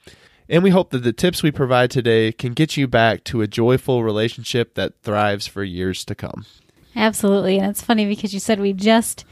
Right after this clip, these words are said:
Speaker 2: celebrated our wedding anniversary, and believe it or not, that was seven months ago. Like, time is totally flying.
Speaker 1: I know, it's amazing. I
Speaker 2: <laughs>
Speaker 1: can't believe it's going, I can't even believe it's July.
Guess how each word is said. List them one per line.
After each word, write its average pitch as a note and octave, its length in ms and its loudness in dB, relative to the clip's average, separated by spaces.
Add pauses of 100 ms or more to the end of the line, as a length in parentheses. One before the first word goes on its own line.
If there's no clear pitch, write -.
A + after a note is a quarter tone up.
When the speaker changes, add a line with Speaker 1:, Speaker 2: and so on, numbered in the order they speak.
(160)
Speaker 2:
celebrated G3 520 2
our F#3+ 300 0
wedding G#3 300 2
anniversary, F#3+ 600 0
and G3 140 -6
believe G#3+ 260 -2
it G3+ 100 -2
or F#3+ 80 -2
not, F#3+ 300 -2 (220)
that A3 200 2
was G#3+ 160 0
seven G#3 340 0
months G#3 280 0
ago. F#3 400 0
Like, G#3+ 160 -2
time G#3 280 0
is A#3 160 0
totally G#3 460 0
flying. F#3+ 560 0 (380)
Speaker 1:
I A#2 140 0
know, A2+ 220 2
it's G#2 120 -4
amazing. G#2 680 0
I E4+ 240 2
Speaker 2:
<laughs> - 0 -
Speaker 1:
can't A#2 220 -2
believe C#3 400 2
it's C3 180 -2
going, B2 340 0
I - 100 -4
can't A#2+ 260 0
even A2+ 120 -2
believe A#2+ 280 -2
it's C3+ 100 -10
July. D3+ 460 -2